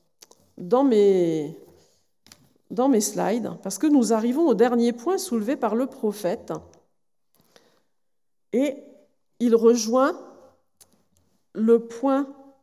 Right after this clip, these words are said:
sur cette, euh, tristesse, sur le fait d'être désabusé.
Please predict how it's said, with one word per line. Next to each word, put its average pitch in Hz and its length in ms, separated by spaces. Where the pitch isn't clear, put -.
sur - 320
cette, 202 340
euh, 180 200
tristesse, - 1080
sur - 260
le 196 120
fait 196 200
d'être 185 340
désabusé. 165 840